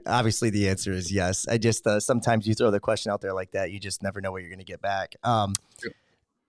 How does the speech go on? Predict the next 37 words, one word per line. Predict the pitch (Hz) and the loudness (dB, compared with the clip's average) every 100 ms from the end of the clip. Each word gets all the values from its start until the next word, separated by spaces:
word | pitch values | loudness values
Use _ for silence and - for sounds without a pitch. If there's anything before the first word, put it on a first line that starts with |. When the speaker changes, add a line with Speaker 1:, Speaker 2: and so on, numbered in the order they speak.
| - | 0
Speaker 1:
this | 147 185 214 | 2 4 4
idea | 190 147 190 190 | 4 6 6 6
of | 117 | 6
what | 147 151 147 | 4 4 0
the | |
value | 117 123 123 123 | 4 6 6 6
of | 110 | 6
human | - 120 104 | 6 6 6
life | 101 107 - | 4 2 2
is, | 95 87 | 0 0
is, | 101 101 | -2 0
uh, | 101 90 | 0 0
at, | - 127 | 0 0
at | 127 | 0
times | 127 185 196 165 123 | 2 4 4 2 2
when | 139 | 2
you | 127 | 4
look | 135 | 4
around, | 131 120 123 123 117 107 | 4 4 4 4 2 0
especially, | - 123 - 120 104 87 | 0 0 2 0 0 -2
I | 110 | -2
just | 120 - | -4 -2
got | 131 113 | 0 2
another | 110 117 113 | 4 4 2
breaking | 107 110 110 113 | 0 -2 -2 -2
news | 107 104 104 107 101 | 0 0 0 0 -2
on | 104 | -4
the | 101 | -4
Associated | 98 - 110 110 98 - | -4 -2 -2 -4 -8 -2
Press. | 110 101 - | 0 0 -2
There | 104 | -6
was | 98 | -6
a | 98 | -6
shooting | - 104 104 | -2 -2 0
out | 104 | 0
in | 98 | -2
Maryland, | 101 101 104 95 | -2 0 0 -2